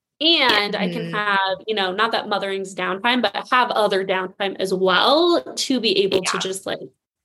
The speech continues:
Speaker 1: hang out and do things."
Speaker 2: Right. And I do have team, but I do actually have less team than I had before I had Parker, which is interesting. Um, I think we just definitely are more intentional, um,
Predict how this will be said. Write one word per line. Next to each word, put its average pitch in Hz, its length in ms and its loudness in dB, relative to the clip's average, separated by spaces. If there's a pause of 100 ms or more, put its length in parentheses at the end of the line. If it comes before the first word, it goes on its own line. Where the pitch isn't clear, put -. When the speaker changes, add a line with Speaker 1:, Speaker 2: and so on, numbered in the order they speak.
(320)
Speaker 1:
hang 226 180 4
out 185 240 0
and 190 120 -4
do 190 160 -2
things." - 720 -8 (380)
Speaker 2:
Right. 165 260 2
And 262 140 2
I 285 100 4
do 269 240 2
have 349 360 2
team, 190 460 0
but 185 140 2
I 175 120 4
do 208 320 0
actually 175 340 -2
have 165 220 -2
less 151 360 -4
team 240 340 2
than 180 140 4
I 160 120 2
had 160 340 2
before 156 360 0
I 117 100 -2
had - 260 -6
Parker, - 320 -2
which 170 160 2
is 165 120 -2
interesting. 156 800 -2
Um, 156 440 2
I 180 100 2
think 170 260 -2
we 175 100 4
just 151 460 0 (540)
definitely 180 520 2
are 160 120 -2
more 156 160 -6
intentional, 185 960 0 (360)
um, 160 600 2